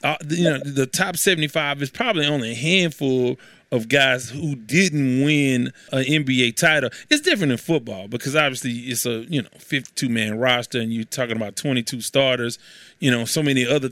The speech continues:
variables there. But for the most part, most of the greatest players that ever played this game or the greatest players of the era, uh, have won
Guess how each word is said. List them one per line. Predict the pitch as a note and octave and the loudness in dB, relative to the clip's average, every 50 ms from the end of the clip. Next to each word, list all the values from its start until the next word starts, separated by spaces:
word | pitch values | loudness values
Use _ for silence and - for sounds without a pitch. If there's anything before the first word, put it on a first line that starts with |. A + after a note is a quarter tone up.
| - _ - | -8 _ -8
variables | C#3 B2+ B2 - A#2 G#2+ - - D#3 E3+ E3+ D3 C3 A#2+ A2+ A2+ A2+ G#2+ | -6 -6 -6 -8 -12 -2 2 4 6 6 6 4 2 0 -2 -4 -4 0
there. | A2+ A#2+ A#2+ A#2 A2 - - - - - - _ | 2 2 4 4 2 -2 -6 -16 -20 -20 -20 _
But | - F3+ F#3 - | -4 -2 -2 0
for | - A#3 A3 | 2 2 2
the | G3+ | 4
most | F3+ F3 F3+ A3 B3+ B3 G#3 - | 2 0 0 0 0 0 -2 -2
part, | - - F#3+ E3 D3 C3+ C3 - - _ _ _ _ - - | -2 -2 0 2 2 0 -2 -4 -12 _ _ _ _ -20 -14
most | C#3+ B2 B2+ C#3+ E3 G3+ C#4 D4+ - - D4 | -8 -6 -2 0 2 2 2 0 -2 -2 -4
of | B3+ | -4
the | B3+ G#3+ | -4 -4
greatest | D#3 C#3 - - A#2+ - C3+ D3+ F3+ G#3+ A3 G3+ E3+ - | -4 -8 -14 -18 -10 -2 0 2 2 2 2 0 -2 -2
players | - F#3+ F#3+ F3+ D#3+ | 0 2 2 2 2
that | D3+ D#3 | 2 2
ever | D3+ D#3 D3+ C#3 | 0 0 0 -4
played | C3 - E3 D3+ C#3 | -4 -2 0 2 2
this | C#3+ C#3+ C3 | 2 0 0
game | C3 C#3+ C#3+ C#3+ C#3+ C#3 | 0 2 2 2 2 0
or | C3 | 0
the | A#2+ A2+ | -2 -2
greatest | G#2+ C3 D3+ D#3 D3 C#3+ C#3+ | -2 0 0 0 0 -2 -4
players | - D3 C#3 C3 B2 A#2 A#2 | -4 -2 0 0 0 0 -2
of | A2 | -6
the | G#2+ - | -4 0
era, | C3 D#3+ G3 F#3 D3 A#2 B2 - - - _ _ _ _ _ _ _ - | 2 4 4 4 2 0 -2 -4 -8 -16 _ _ _ _ _ _ _ -12
uh, | C#3+ - - | -12 -10 -8
have | B2 C#3+ E3 D#3+ D3+ | -2 0 0 2 2
won | C3 B2+ C#3 D3+ E3+ E3+ E3 D#3 D3+ D3 C#3+ C#3 C3+ | 0 0 0 0 0 0 0 0 0 0 -2 -4 -6